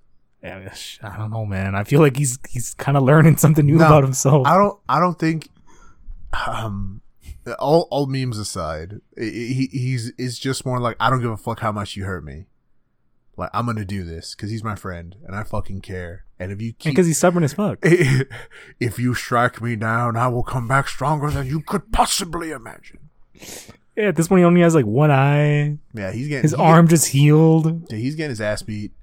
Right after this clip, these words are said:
Speaker 2: And then he gets super upset and he punches the fucking pillar and breaks it.
Speaker 1: Yes. And he's like, "I stepped over the line, bitch."
Speaker 2: "What are you gonna do?" And she's just like,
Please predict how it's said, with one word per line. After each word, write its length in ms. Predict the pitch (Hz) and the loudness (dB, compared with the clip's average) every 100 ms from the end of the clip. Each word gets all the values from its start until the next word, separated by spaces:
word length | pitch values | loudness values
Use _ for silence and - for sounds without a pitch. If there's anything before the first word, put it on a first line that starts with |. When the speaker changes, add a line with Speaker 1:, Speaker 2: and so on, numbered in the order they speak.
| - | -10
Speaker 2:
And 140 | 117 | -8
then 400 | 123 123 120 117 - _ - - - | -6 -6 -8 -10 -14 _ -20 -20 -18
he 280 | - 127 123 | -10 -8 -6
gets 600 | 120 135 - - - - - - - - _ _ - | -6 -6 -8 -12 -14 -16 -20 -20 -20 -20 _ _ -16
super 480 | - - 139 131 131 | -10 -6 -6 -4 -6
upset 480 | 127 - 117 110 - | -4 -4 -4 -6 -8
and 100 | 113 | -12
he 140 | 113 101 - | -10 -6 -4
punches 460 | - 143 127 127 110 | -2 -2 -4 -6 -8
the 80 | 104 | -8
fucking 340 | - 110 98 | -8 -6 -8
pillar 300 | - 107 104 | -8 -10 -10
and 140 | 90 85 | -10 -12
breaks 380 | 90 92 - - | -12 -12 -14 -18
it. 140 | - - | -20 -16
Speaker 1:
Yes. 920 | - 113 117 117 123 127 123 - - | -14 -8 -4 -2 0 0 -2 -4 -2
And 120 | - 120 | 0 0
he's 120 | 113 | -2
like, 100 | 104 | -4
"I 100 | 117 | -4
stepped 320 | - - - | -6 -8 -8
over 140 | 104 - | -8 -10
the 120 | 98 | -10
line, 460 | 113 135 135 113 92 | -6 -6 -6 -6 -4
bitch." 760 | 113 156 - - - - 101 | -2 -2 -2 -4 -4 -6 -6
Speaker 2:
"What 100 | 123 | -4
are 40 | |
you 100 | 127 | -4
gonna 160 | 131 120 | -4 -6
do?" 360 | 101 123 127 113 | -6 -4 -4 -6
And 100 | 101 | -10
she's 200 | 113 110 | -12 -12
just 160 | 104 | -12
like, 200 | 110 101 | -12 -12